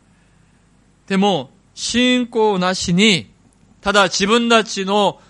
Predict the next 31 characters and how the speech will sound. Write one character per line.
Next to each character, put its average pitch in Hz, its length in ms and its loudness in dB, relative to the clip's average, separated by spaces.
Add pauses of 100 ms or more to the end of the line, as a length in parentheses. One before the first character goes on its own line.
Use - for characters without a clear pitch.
(160)
目 175 460 -2
的 202 380 -4
を 196 120 -2
達 185 220 -6
成 196 300 -4
す 185 120 -10
る 180 140 -2
集 208 260 -4
団 226 240 0
と 220 140 -4
し - 100 -10
て、 226 380 0 (320)
こ 165 140 -12
の 180 340 -4 (160)
主 - 260 -16
の 156 140 -10
箱 147 760 -4
を 139 140 -4 (260)
使 165 320 -8
お 165 200 -4
う - 20 -10
と 143 160 -14
し - 160 -16
た 147 140 -10
と 165 100 -4
き、 214 340 0 (1120)
主 - 280 -14
は 147 280 -4 (800)
そ - 140 -20
こ 123 180 -10
に 160 260 -10